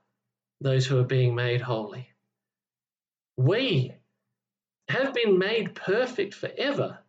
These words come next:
but we are also those who are being made holy. We've been set right with God. His sacrifice has been perfect. We have, you know, there's nothing more to be paid. But that doesn't mean that we'll get it all right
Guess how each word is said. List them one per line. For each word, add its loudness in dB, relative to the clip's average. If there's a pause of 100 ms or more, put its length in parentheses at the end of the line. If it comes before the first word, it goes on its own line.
(1200)
but 2
we 4
are 4
also 0
those 2
who 4
are 2
being 2
made 2
holy. -2 (2000)
We've 2
been 4
set -2
right 0
with 0
God. 0
His 2
sacrifice -2
has -2
been 0
perfect. -2
We 2
have, -2 (480)
you 0
know, 2
there's 2
nothing 2
more 4
to -2
be 0
paid. -4 (1700)
But -2
that -2
doesn't 2
mean 2
that 0
we'll 4
get 0
it 0
all 4
right -2